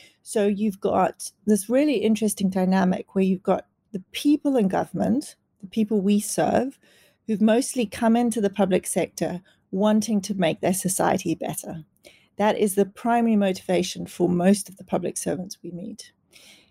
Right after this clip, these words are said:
You've got the fact that there are no legal barriers to sharing what's working.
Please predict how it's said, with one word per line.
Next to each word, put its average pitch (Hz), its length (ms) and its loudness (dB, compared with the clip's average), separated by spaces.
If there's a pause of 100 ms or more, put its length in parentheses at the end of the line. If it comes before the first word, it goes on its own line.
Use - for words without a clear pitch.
(200)
You've 196 140 0
got 220 160 6
the 202 80 -2
fact - 380 0
that 196 160 0
there 208 180 2
are 202 140 2
no 226 560 4 (460)
legal 220 440 4
barriers 180 640 0
to - 140 -4
sharing 170 480 2
what's - 280 -4
working. - 520 -6